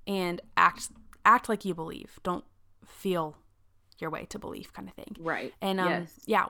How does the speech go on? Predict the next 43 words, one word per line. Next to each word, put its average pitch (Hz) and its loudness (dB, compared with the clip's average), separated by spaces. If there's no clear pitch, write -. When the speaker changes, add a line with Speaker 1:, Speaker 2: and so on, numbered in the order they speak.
Speaker 1:
one 196 -2
step 233 -2
in 233 -2
front 247 -2
of 240 -2
the 214 0
other, 185 -2
just 180 -8
sing 190 -2
your 220 -2
way 208 0
through 185 -4
it. 175 -8
It's, 185 -4
like, 190 2
the 196 -8
only 190 0
way 175 -2
is 185 -6
to 196 -4
get 196 -2
up 185 -4
a 180 -2
mountain. 170 -2
It 190 -4
reminds 190 0
me, 175 -4
like, 160 -6
how 190 -2
do 196 -2
you 220 -4
eat 226 -6
an 226 -4
elephant? 208 -8
<laughs> - -12
One 165 -8
bite 165 -6
at 175 -8
a 180 -6
Speaker 2:
Yes. 170 -6
Speaker 1:
time, 165 -2
you 196 0
know? 160 0